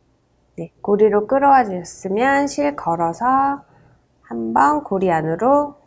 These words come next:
통과시켜주면 이렇게 링이 하나가 완성이 됐어요. 여기서 짧은뜨기 여섯 코를 해줄 거예요.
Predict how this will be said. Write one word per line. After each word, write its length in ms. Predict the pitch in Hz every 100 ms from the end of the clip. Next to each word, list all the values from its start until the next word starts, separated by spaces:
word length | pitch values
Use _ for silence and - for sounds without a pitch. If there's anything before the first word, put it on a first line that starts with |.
| _ -
통과시켜주면 1080 | 277 262 254 - - 180 165 190 277 - -
이렇게 600 | 175 - 254 277 277 - _ _ -
링이 520 | 208 214 226 254 262
하나가 420 | 247 214 196 196
완성이 560 | 170 156 170 202 190 185
됐어요. 540 | 151 - 156 143 143 - - - _
여기서 600 | 175 170 190 262 254 175 - -
짧은뜨기 1120 | - 320 330 349 349 285 277 269 269 269 254
여섯 380 | 185 175 180 277
코를 340 | - 233 208 208
해줄 320 | 208 202 185
거예요. 760 | 165 165 165 175 185 185 160